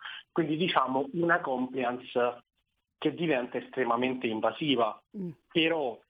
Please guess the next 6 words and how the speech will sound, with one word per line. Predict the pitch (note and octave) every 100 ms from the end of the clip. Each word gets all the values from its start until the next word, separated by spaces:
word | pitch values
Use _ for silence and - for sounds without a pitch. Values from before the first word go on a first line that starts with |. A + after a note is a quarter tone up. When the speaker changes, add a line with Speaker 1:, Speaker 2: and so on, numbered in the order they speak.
| - B3 - - _ _ _ _
Speaker 1:
il | C#3
ragionamento | B2+ C3 D3 C#3 F3 F#3
che | C#3 B2+
va | C3
fatto | - E3+ - C#3 B2
è: | G#2